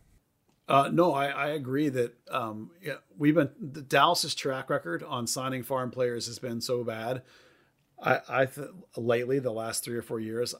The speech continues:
I feel like this is actually a better way to go about your business. It's like, if you have a guy that's consistently producing, invest in that guy.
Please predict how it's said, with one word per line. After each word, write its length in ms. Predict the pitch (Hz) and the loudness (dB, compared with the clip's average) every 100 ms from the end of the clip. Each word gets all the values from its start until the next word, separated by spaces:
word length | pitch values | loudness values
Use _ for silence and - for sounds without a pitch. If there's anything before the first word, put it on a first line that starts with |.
| - | -10
I 120 | 104 | -10
feel 240 | - 139 127 | -2 0 2
like 320 | 117 113 - | 0 -4 -8
this 200 | 127 - | -10 -10
is 160 | 117 | -4
actually 500 | 120 120 - 120 117 | -2 -2 -4 -4 -2
a 120 | 127 120 | -4 -4
better 340 | 123 120 120 | -2 -2 -2
way 360 | 117 113 113 - _ _ | -2 -2 -4 -8 _ _
to 100 | - | 2
go 160 | 123 123 | 6 8
about 300 | 117 120 117 | 8 2 0
your 100 | 117 | -4
business. 540 | 117 123 117 107 - - | -6 -6 -6 -8 -12 -10
It's 120 | 127 | -8
like, 100 | 120 | -6
if 80 | 135 | -4
you 140 | 139 | 2
have 180 | 143 135 | 2 2
a 60 | |
guy 160 | 127 127 | 0 -2
that's 160 | 117 - | -6 -8
consistently 500 | 117 143 - 123 117 | -8 -8 -8 -8 -8
producing, 560 | 123 113 117 143 139 - - - | -6 -4 -4 -4 -4 -8 -20 -8
invest 340 | 120 127 147 | 2 2 2
in 100 | 127 | -2
that 240 | 113 113 - | -6 -8 -10
guy. 320 | 98 98 | -10 -10